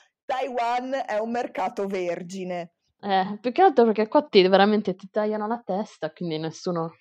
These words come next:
Speaker 2: probabilmente osa.
Speaker 1: Ah.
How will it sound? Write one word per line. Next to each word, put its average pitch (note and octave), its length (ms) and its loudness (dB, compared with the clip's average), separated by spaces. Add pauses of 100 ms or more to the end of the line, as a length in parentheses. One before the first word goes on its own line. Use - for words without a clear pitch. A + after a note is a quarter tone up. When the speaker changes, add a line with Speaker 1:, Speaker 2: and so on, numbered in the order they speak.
Speaker 2:
probabilmente F3 560 0
osa. E3 540 0 (640)
Speaker 1:
Ah. F#3+ 400 -10